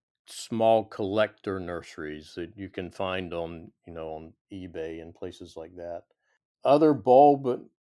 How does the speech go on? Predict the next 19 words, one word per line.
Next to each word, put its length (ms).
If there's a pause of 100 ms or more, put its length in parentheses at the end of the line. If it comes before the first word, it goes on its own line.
(180)
nurseries, 960 (320)
so 200
if, 140 (100)
if 120
you 120
go 140
to 240
a 40
big 440
bulb 260
supplier 640
that 260
you 140
generally 460
get 240
tulips 400
and 100
daffodils 540
from, 420